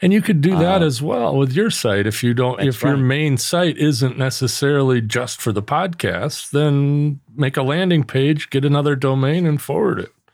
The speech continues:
Speaker 2: Yeah, forward it to that
Speaker 1: Yeah.
Speaker 2: actual page
Speaker 1: Mm-hmm.
Speaker 2: and make it easy for people to see, or use a bit ly link or something
Speaker 1: Yeah.
Speaker 2: like that. Something simple to remember
Speaker 1: Yeah.
Speaker 2: to send them to the page where they can follow or subscribe to you.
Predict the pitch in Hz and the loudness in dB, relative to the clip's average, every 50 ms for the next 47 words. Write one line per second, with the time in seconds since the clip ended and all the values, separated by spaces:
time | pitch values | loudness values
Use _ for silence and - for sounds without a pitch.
0 | _ _ _ _ _ - 85 78 76 76 - - 98 98 98 101 - - - - | _ _ _ _ _ -14 -12 -12 -12 -14 -14 -8 -4 -4 -4 -4 -6 -8 -6 -4
1 | 117 107 101 101 101 101 101 101 104 113 - - - - 113 104 107 104 98 95 | -2 0 0 0 0 0 -2 -2 -4 -6 -8 -12 -12 -10 -8 -6 -4 -4 -4 -6
2 | - _ - - - 180 180 151 98 82 90 107 139 139 - - - 104 101 - | -8 _ -18 -12 -6 -4 -4 -4 -4 -4 -6 -8 -10 -10 -12 -8 -6 -6 -6 -6
3 | - - 220 - - - - 110 107 113 104 - - 110 104 98 98 90 - 95 | -6 -10 -12 -12 -14 -14 -12 -8 -6 -6 -6 -6 -8 -8 -8 -8 -8 -8 -10 -12
4 | - - 87 - - 90 82 - 92 - - - - - - 98 98 101 107 107 | -12 -14 -14 -10 -10 -10 -10 -10 -12 -8 -6 -8 -6 -4 -2 -2 0 0 -2 -2
5 | 107 107 110 131 120 110 117 107 - - 113 107 101 98 92 90 85 - - 98 | -4 -4 -4 -6 -4 -4 -4 -4 -4 -6 -6 -6 -6 -6 -8 -8 -10 -12 -12 -14
6 | - - - 135 - - 147 135 135 143 143 135 - - 147 107 90 - - - | -10 -8 -8 -8 -6 -4 -4 -2 0 0 -2 -4 -4 -6 -8 -6 -8 -8 -6 -4
7 | 170 196 - - 226 220 208 - - - - 202 185 170 - 185 175 165 151 _ | -4 -4 -4 -4 -4 -4 -4 -6 -8 -6 -4 -4 -4 -4 -4 -4 -4 -4 -6 _
8 | - 151 143 127 120 113 120 135 151 151 120 95 90 85 85 98 - _ _ _ | -8 -8 -6 -4 -4 -6 -4 -4 -4 -4 -2 -2 -2 -2 -2 -4 -8 _ _ _
9 | _ - 101 101 101 101 107 107 95 92 - - - 117 117 113 113 107 104 104 | _ -10 -8 -6 -6 -6 -6 -6 -8 -8 -8 -4 -4 -4 -2 -2 -2 -2 -4 -4
10 | 95 - 104 98 90 - - 101 95 95 90 - - 87 85 90 90 92 - 90 | -8 -8 -8 -8 -8 -6 -6 -4 -4 -4 -6 -8 -8 -8 -6 -6 -6 -6 -8 -12
11 | 85 - 90 85 85 82 76 78 - - - - - - - - - _ - - | -12 -8 -6 -6 -6 -6 -8 -10 -14 -16 -18 -16 -12 -10 -10 -10 -10 _ -16 -20